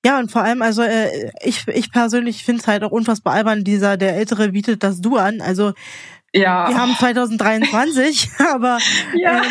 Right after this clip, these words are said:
Speaker 1: ähm, wie, wie krass sich auch Leute angegriffen fühlen, wenn man, also, wenn man dann als Jüngere das, und auch, äh, oft auch als Frau, dann das Du anbietet, äh,
Speaker 2: Oh ja.
Speaker 1: da, da, da bin ich wirklich auch, äh, da, also da wurde mir auch stark auf die Füße getreten. Und,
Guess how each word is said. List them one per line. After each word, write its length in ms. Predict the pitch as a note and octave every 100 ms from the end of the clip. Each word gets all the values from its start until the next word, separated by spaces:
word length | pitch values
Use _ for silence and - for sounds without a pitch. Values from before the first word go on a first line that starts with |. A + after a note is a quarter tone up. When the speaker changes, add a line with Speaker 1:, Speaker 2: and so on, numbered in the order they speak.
| A#3+ -
Speaker 1:
ähm, 300 | D4+ C#4+ A3+
wie, 160 | G#3+ C4
wie 260 | A#3+ B3 A3
krass 420 | - G#3+ D4+ -
sich 200 | C#4+ A#3
auch 120 | A3
Leute 460 | G3+ A3 C4+ D4+ C4
angegriffen 680 | A3 A#3 D4 - C#4 - B3
fühlen, 320 | - C#4 A#3+
wenn 140 | A3+
man, 180 | A#3+ A#3+
also, 260 | G#3 G#3 G#3 - - -
wenn 160 | G3 A#3
man 160 | C4+ A#3
dann 120 | G#3+
als 180 | G#3 F#3+
Jüngere 420 | A#3+ A#3 G#3 G3+
das, 240 | G3 -
und 180 | - A#3
auch, 140 | A3+ E3+ -
äh, 60 | - - - -
oft 380 | A#3+ - - -
auch 220 | G3 -
als 220 | F#3 -
Frau, 340 | - F3+ C4+ E4 - - - -
dann 220 | G3 G3
das 200 | F#3+ -
Du 160 | A#3 A3
anbietet, 720 | G3 G3+ G#3 G#3 D4+ D#4+ -
äh, 500 | - A3+ A3 G#3+ G#3+ G3+ _ -
Speaker 2:
Oh 140 | G3+
ja. 280 | F#3 F3 F3 - _ _ _ _ _ _ _ _ _ -
Speaker 1:
da, 200 | A3 G#3
da, 240 | G3 G#3+
da 420 | F#3+ G#3 F3 A3 G#3+
bin 180 | G3+
ich 200 | C4+ A#3
wirklich 340 | A3 A3+ D#4 -
auch, 180 | B3+ -
äh, 440 | B3 B3+ B3 F3
da, 220 | G#3 G#3+
also 260 | - G#3 G3+
da 160 | G#3
wurde 160 | G#3 C4
mir 160 | D#4 C4+
auch 100 | -
stark 260 | G#3 F#3+
auf 80 | A#3
die 120 | C4
Füße 260 | - F#4 C#4+
getreten. 380 | G#3+ - F3+
Und, 120 | G3